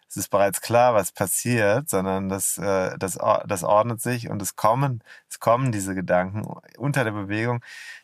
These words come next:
Da ist natürlich, da spielt ja alles Mögliche mit. Das ist, man entspannt natürlich, auch wenn es körperlich anstrengend ist, aber es ist ja dieses Thema, äh, ja, Vagus oder so, ne? Also der Körper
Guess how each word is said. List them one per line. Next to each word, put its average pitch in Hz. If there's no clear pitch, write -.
Da 98
ist 107
natürlich, 107
da 98
spielt 107
ja 95
alles 95
Mögliche 104
mit. 110
Das 95
ist, 92
man 95
entspannt 98
natürlich, 127
auch 98
wenn 98
es -
körperlich 101
anstrengend 113
ist, 117
aber 98
es 92
ist -
ja 95
dieses 107
Thema, 92
äh, 90
ja, 87
Vagus 104
oder 104
so, 113
ne? 101
Also 95
der 90
Körper 98